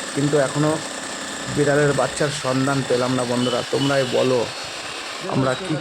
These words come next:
করব? বন্ধুরা, কালকে একদম তো মন প্রাণ দিয়ে বিড়ালের বাচ্চাটাকে বাঁচানোর খুব চেষ্টা করলাম, ভেঙে চুরে তছনছ করে দিলাম। দেখো, ভিডিওতে দেখিয়েছি। তো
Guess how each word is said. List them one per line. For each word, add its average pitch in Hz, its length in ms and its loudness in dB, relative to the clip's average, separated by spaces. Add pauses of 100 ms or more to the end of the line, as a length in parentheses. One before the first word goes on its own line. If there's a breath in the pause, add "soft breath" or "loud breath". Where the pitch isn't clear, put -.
করব? 123 220 0 (1400)
বন্ধুরা, 180 320 2 (540)
কালকে 160 260 0 (100)
একদম 170 200 -2 (100)
তো 196 60 2 (300)
মন 156 200 4 (160)
প্রাণ 160 260 2 (140)
দিয়ে 160 200 2 (420)
বিড়ালের 147 420 2
বাচ্চাটাকে 147 480 -2
বাঁচানোর 143 340 0 (100)
খুব 190 140 0 (140)
চেষ্টা - 240 -2 (120)
করলাম, 156 300 0 (540)
ভেঙে 151 280 2 (100)
চুরে 160 200 -2 (100)
তছনছ 156 400 0 (100)
করে 151 200 0
দিলাম। 151 200 2 (100)
দেখো, 139 260 -4
ভিডিওতে 135 320 0 (100)
দেখিয়েছি। 135 440 -8 (1000)
তো - 60 -4